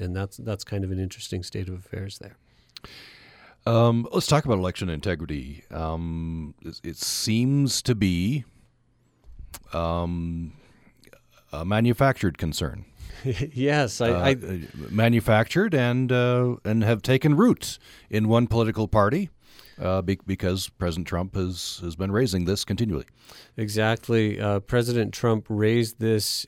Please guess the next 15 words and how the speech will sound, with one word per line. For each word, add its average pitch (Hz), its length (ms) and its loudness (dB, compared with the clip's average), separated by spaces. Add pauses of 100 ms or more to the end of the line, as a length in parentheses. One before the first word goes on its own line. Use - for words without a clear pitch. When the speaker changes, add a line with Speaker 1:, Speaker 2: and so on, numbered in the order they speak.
Speaker 1:
uh, 101 360 2
in 104 200 0
the 101 100 2
twenty 107 280 0
sixteen 107 460 -2
election, 101 460 -2
raised 101 260 0
the - 60 -6
specter 104 760 -2
of, 95 340 -2 (480)
uh, 101 200 0
of 104 140 0
election 101 480 2
fraud. 104 640 2 (440)
And 101 560 0